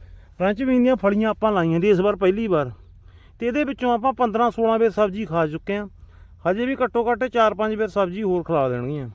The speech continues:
ਤੇ ਉਦੋਂ ਬਾਅਦ ਚ ਆਪਾਂ ਨੇ ਫੇਰ ਲਾ ਦੇਣੀਆਂ ਨੇ। ਇੱਕ ਲਿਫਾਫੀ ਜੀ ਲਿਆ ਕੇ ਬੀਜ ਲਾਏ ਤੀ, ਆਹ ਦੇਖੋ ਕਿਵੇਂ ਲੱਗੀਆਂ ਹੋਈਆਂ ਨੇ। ਆਪਾਂ ਤਾਂ ਖਾਧੀ ਓ ਖਾਧੀ ਆ, ਨਾਲ ਰਿਸ਼ਤੇਦਾਰਾਂ ਨੂੰ ਵੀ ਖਿਲਾਈ ਆ, ਆਂਢੀਆਂ ਗੁਆਂਢੀਆਂ ਨੂੰ। ਤੇ ਇਸੇ ਕਰਕੇ ਵੀਰੇ ਆਰਗੈਨਿਕ ਸਬਜ਼ੀਆਂ ਖਾਓ,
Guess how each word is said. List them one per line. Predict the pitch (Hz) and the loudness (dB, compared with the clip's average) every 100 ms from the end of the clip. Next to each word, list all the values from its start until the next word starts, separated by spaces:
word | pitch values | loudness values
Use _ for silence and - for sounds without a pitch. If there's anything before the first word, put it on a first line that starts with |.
| - - - - - - - | -18 -20 -20 -20 -20 -14 -2
ਤੇ | |
ਉਦੋਂ | 214 196 240 | 0 2 4
ਬਾਅਦ | 254 262 | 4 4
ਚ | |
ਆਪਾਂ | 277 208 262 | 0 2 0
ਨੇ | |
ਫੇਰ | 226 185 170 | 2 2 2
ਲਾ | 165 165 | 4 4
ਦੇਣੀਆਂ | 175 196 220 | 2 2 2
ਨੇ। | |
ਇੱਕ | 233 - | 0 0
ਲਿਫਾਫੀ | 226 - 170 190 | 0 4 4 2
ਜੀ | 220 | -2
ਲਿਆ | 240 233 | 4 4
ਕੇ | 196 208 | 6 4
ਬੀਜ | 190 202 | 2 2
ਲਾਏ | 185 170 160 | 4 4 0
ਤੀ, | 190 180 - - - 170 | -4 -12 -20 -20 -12 -6
ਆਹ | 175 | -4
ਦੇਖੋ | 156 143 | -4 -6
ਕਿਵੇਂ | 139 147 | -4 -2
ਲੱਗੀਆਂ | 143 131 139 131 | -2 -2 -4 -4
ਹੋਈਆਂ | 127 | -4
ਨੇ। | 127 110 - - - - - - - | -8 -12 -20 -20 -20 -20 -20 -14 -6
ਆਪਾਂ | 180 233 247 | -4 0 2
ਤਾਂ | 254 | 4
ਖਾਧੀ | 175 190 262 | 4 4 0
ਓ | 220 | 2
ਖਾਧੀ | 233 220 269 | 0 0 0
ਆ, | 262 240 _ - 175 | -2 -2 _ -14 -4
ਨਾਲ | 185 202 214 | 0 2 2
ਰਿਸ਼ਤੇਦਾਰਾਂ | 175 214 196 190 196 | 2 2 4 4 2
ਨੂੰ | 214 | -2
ਵੀ | |
ਖਿਲਾਈ | 190 170 160 147 | 0 2 2 0
ਆ, | 135 - - - - - - - - - - | -6 -8 -20 -20 -20 -20 -20 -20 -20 -20 -12
ਆਂਢੀਆਂ | - 175 208 208 | -6 -2 0 2
ਗੁਆਂਢੀਆਂ | 180 170 190 196 170 | 2 0 0 0 -2
ਨੂੰ। | 147 - - - - - - - - - - - - - - - - - - - | -6 -14 -20 -20 -20 -20 -20 -20 -20 -20 -20 -20 -20 -20 -20 -20 -20 -20 -20 -6
ਤੇ | 214 | 0
ਇਸੇ | 214 226 | 0 0
ਕਰਕੇ | 226 220 240 | 0 -2 -2
ਵੀਰੇ | 233 262 | -4 2
ਆਰਗੈਨਿਕ | 254 226 220 226 226 | 4 4 2 0 0
ਸਬਜ਼ੀਆਂ | 202 214 202 220 208 | 0 -2 0 -2 -2
ਖਾਓ, | 175 180 190 | 2 2 2